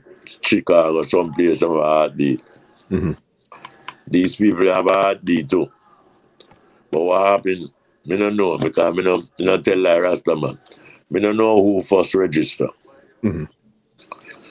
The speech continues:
Speaker 1: But the white man, them get the franchise of the Heartbeat record.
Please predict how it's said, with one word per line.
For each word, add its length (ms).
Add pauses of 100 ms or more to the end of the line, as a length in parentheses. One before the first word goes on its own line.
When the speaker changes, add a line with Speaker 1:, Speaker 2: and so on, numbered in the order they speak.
(240)
Speaker 1:
But 220 (1600)
the 80
white 240
man, 180
them 160
get 160
the 60
franchise 840 (680)
of 140
the 80
Heartbeat 520
record. 460